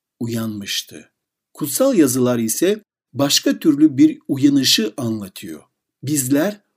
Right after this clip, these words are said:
o uyanışla uyandığımızda bir daha asla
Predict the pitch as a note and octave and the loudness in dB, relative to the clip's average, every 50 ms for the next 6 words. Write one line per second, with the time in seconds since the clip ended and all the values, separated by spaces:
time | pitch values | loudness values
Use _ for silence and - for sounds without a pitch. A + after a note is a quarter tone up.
0 | _ _ _ - F#3 A#3 A#3+ E3 - C#3+ C3+ C3+ C3 C3 B2 B2+ C#3+ C#3 - - | _ _ _ 2 4 4 4 2 0 0 2 2 2 2 2 4 4 2 2 0
1 | - B2+ C#3 F#3 G3+ - _ _ _ _ - - B2+ C3 B2+ B2+ B2+ A#2 A#2 A2 | -4 -2 -2 -2 -4 -6 _ _ _ _ -2 -2 0 0 0 -2 -2 -2 -2 -2
2 | A#2 G#2+ G#2 G#2+ D3+ E3+ F#3+ E3 C#3 B2 G#2+ G2+ G#2+ F#3 B3+ A#3+ G#3 G3 - - | -4 -4 -4 0 0 0 0 -2 -8 -14 -16 -6 0 2 2 2 2 0 -2 -2
3 | B2+ B2 A#2+ - _ - A3 A#3+ A#3+ A#3 - - C#3 C3+ D3 F3+ - | -4 -8 -8 -8 _ -4 -2 -2 -2 -4 -4 -2 -2 -2 -2 -4 -6